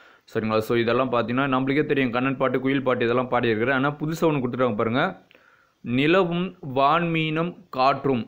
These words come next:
அப்படின்றது, சரிங்களா? ஏன்னா அது எப்பவுமே உணர்ச்சி கொண்டு தான் பாடுவாரு, சரிங்களா? நெக்ஸ்ட், உங்களுக்கு தெரியுமா, பாரதியாரின் பாஞ்சாலி சபதம் என்பது ஓர் தலைசிறந்த படைப்பாகும்.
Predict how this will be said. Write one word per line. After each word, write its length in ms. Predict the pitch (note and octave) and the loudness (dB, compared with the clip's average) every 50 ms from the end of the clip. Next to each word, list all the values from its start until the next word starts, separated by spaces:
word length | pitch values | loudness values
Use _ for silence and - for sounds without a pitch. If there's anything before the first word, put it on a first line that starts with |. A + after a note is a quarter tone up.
| - _ _ _ - | -10 _ _ _ -6
அப்படின்றது, 460 | A2+ A2+ A2+ A#2 A2+ G#2 G2+ G#2 - - | -6 -4 -4 -4 -4 -4 -4 -6 -6 -6
சரிங்களா? 340 | - - A2 A2+ A2+ A2+ A2+ A#2 | -8 -6 -4 -2 -2 0 2 2
ஏன்னா 320 | B2 B2 B2 B2+ C#3 C#3 | 2 2 0 0 0 0
அது 160 | B2+ A#2+ A#2+ A#2 | 2 2 0 0
எப்பவுமே 260 | A2+ B2 C#3 E3 F#3 F3+ C#3+ A#2+ | -2 -2 -2 -2 -2 -4 -4 -4
உணர்ச்சி 420 | A#2 A#2+ C3 D3 D3 D3 - D#3 C#3 - - - | -2 0 0 0 -2 -2 -2 -4 -4 -4 -8 -6
கொண்டு 320 | - C3+ C3+ C3 C3+ C3+ C#3 | -2 0 0 0 0 0 0
தான் 180 | D3+ F3 F3+ D3+ - | 2 0 0 0 0
பாடுவாரு, 560 | C3 B2+ C3 C3+ B2+ B2 A#2+ A2+ A2 A#2 A2+ - - - _ _ _ _ _ _ - - _ _ - _ _ | 0 0 2 2 2 2 2 2 2 0 -2 -4 -6 -14 _ _ _ _ _ _ -20 -20 _ _ -20 _ _
சரிங்களா? 340 | - A2+ A2+ A2+ A2 G#2 G2+ | -8 -6 -2 0 0 0 0
நெக்ஸ்ட், 320 | G#2+ A#2 A2+ - - B2 G#2 - - - _ _ _ _ _ | -2 -2 -4 -4 -4 -4 -4 -4 -8 -20 _ _ _ _ _
உங்களுக்கு 440 | C3+ B2 C3 C#3+ D3 D3 D3 C#3 B2 | -6 -2 0 0 0 2 0 0 -2
தெரியுமா, 440 | G#2 A#2+ A2+ A#2 A2+ A2 G#2+ G2+ F#2 - - _ _ - - _ _ _ - | -2 0 0 0 0 -2 -2 -4 -6 -10 -14 _ _ -20 -20 _ _ _ -12
பாரதியாரின் 920 | A2 A2+ B2+ C3+ D3+ E3+ F3+ F3+ D#3+ D#3+ D#3 D3+ C#3 C#3 C3+ D3 C#3+ C3 A2+ A#2 - | -2 2 4 4 4 4 2 0 0 2 4 4 4 4 4 2 2 0 -2 -4 -4
பாஞ்சாலி 520 | - B2+ B2+ C#3 D3+ D3+ D3+ D#3+ E3 D#3+ D#3+ | -2 0 2 2 2 2 4 4 4 4 2
சபதம் 460 | D3+ - D3 B2+ B2+ B2+ C#3 C3+ C3 | 2 0 0 2 2 2 2 2 0
என்பது 360 | B2 A#2+ A#2 A2 A#2 A2 B2 B2 A2+ A2 | 0 0 0 0 0 0 2 0 0 0
ஓர் 240 | A2+ B2 B2+ B2+ B2 - | 2 2 2 2 0 -2
தலைசிறந்த 580 | - A#2+ A2+ C3 C#3 C#3 - C#3+ C3+ C3+ C#3 D3 | -4 -2 0 0 0 0 -2 -2 -2 0 0 -2
படைப்பாகும். 720 | - - B2 A#2 B2+ B2+ B2 - A#2+ A#2 A2+ A2 B2 D3+ | -2 -2 0 0 0 0 0 0 0 0 0 0 -2 -6